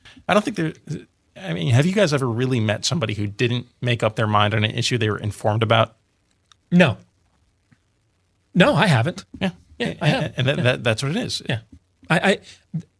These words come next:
Speaker 2: that's ex-, and that's something we've talked about on this show a lot recently, Chris, is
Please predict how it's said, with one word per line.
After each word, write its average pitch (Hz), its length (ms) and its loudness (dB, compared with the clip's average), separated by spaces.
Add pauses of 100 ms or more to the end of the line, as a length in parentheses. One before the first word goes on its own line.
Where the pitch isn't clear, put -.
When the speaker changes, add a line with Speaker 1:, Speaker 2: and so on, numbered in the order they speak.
(120)
Speaker 2:
that's 170 240 4
ex-, 139 200 2
and 170 220 2
that's 165 180 4
something 165 260 2
we've 151 140 4
talked 151 240 -2
about 139 180 0
on 135 120 2
this 139 120 2
show 131 400 2
a 151 100 -4
lot 135 260 2
recently, 135 440 0
Chris, 127 300 0
is 131 200 2